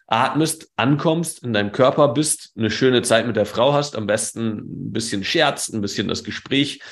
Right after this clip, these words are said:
in eine andere Richtung lenkst, mit ihr eine gute Zeit hast und dann, wenn ihr euch massiert oder wenn du dich um sie kümmerst und sie befriedigst mit dem Mund oder den Händen, dann kann es auch schnell passieren, dass plötzlich da unten auch wieder mehr geht.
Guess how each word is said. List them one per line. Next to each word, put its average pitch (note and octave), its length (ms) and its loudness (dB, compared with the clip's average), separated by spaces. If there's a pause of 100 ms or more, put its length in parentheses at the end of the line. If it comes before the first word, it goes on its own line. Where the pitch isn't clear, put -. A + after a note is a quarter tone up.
(240)
in A2 160 -2
eine F#2+ 80 2
andere G#2 280 0
Richtung C#3 340 -2
lenkst, A2+ 420 2
mit F#2 140 -10
ihr G2 100 -4
eine G2 120 -2
gute F#2+ 240 -6
Zeit A2+ 280 0
hast G#2 220 0
und G2 120 -8
dann, G#2 320 0 (540)
wenn G#2 140 2
ihr G2+ 80 4
euch G2 160 2
massiert E3 600 4
oder G#2+ 180 0
wenn G#2+ 200 -2
du C#3+ 160 -2
dich C#3 220 0
um A#2 160 -2
sie D3 160 -2
kümmerst D3 420 0
und A2+ 160 -4
sie C#3+ 160 -4
befriedigst C3 800 -4
mit A2+ 200 -4
dem B2 80 2
Mund C3 300 2
oder A2 220 2
den A2 160 0
Händen, A2+ 500 -2 (260)
dann G#2 280 2
kann A2+ 160 0
es B2+ 120 -4
auch G#2 140 -4
schnell G#2+ 200 -2
passieren, F#2+ 400 -2
dass F2 160 -4
plötzlich - 340 -6
da E2+ 100 -2
unten E2+ 280 -4
auch D#2+ 180 -8
wieder E2+ 160 -4
mehr D#2+ 240 -8
geht. - 220 -16